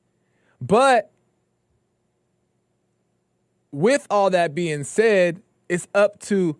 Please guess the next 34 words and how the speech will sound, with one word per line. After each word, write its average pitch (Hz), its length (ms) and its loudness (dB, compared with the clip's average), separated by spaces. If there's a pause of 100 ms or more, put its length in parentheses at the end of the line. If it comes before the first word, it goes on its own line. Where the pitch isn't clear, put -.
(100)
men 170 680 -2 (180)
to 127 540 -4 (680)
fix - 420 -8
it. 110 160 -10 (540)
It's 143 120 -8
up 160 160 -4
to - 80 -10
men 180 400 -2
to 160 100 -4
change 135 420 -8
it. 110 140 -10
It's 139 180 -8
up 165 120 -2
to 151 100 -4
men 190 440 -2
to 202 120 -4
get 165 220 -4
those 147 280 -4 (320)
battle 151 400 -2
scars 120 760 -8
and 123 240 -10
those, 123 460 -6 (340)
and 151 220 -4
deal 165 200 0
with 147 120 -4
that 131 160 -4
stuff. 120 380 -8 (240)
So 196 180 -2
it's 180 120 -4
like 220 180 0
a 185 60 0
necessary 196 760 0
evil 180 420 -2
almost 120 680 -10